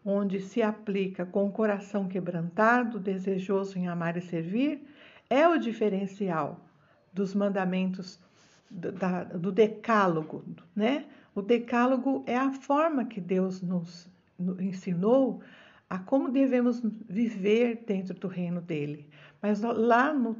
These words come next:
no, na época de Moisés, ainda nós não estávamos no tempo da graça. Então, era tudo pela lei, era tudo forçado, né? A pessoa chegava não ao ponto de,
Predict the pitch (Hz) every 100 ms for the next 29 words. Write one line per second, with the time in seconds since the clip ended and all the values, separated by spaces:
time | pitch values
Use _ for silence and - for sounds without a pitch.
0 | 196 196 190 190 165 190 185 180 196 202
1 | - 185 190 180 185 190 233 277 277 -
2 | - - - - 214 262 294 294 277 262
3 | 233 233 269 320 320 240 220 - - -
4 | 202 208 190 185 185 180 175 170 170 -
5 | - - - - - 196 190 240 233 240
6 | 262 254 240 285 269 254 220 226 220 220
7 | 240 220 - - 294 320 - 269 254 240
8 | 190 165 - - 180 185 254 - - -
9 | - 185 208 202 254 240 - 214 202 202
10 | 196 208 269 339 359 - 226 208 185 185
11 | - - - - 165 202 190 180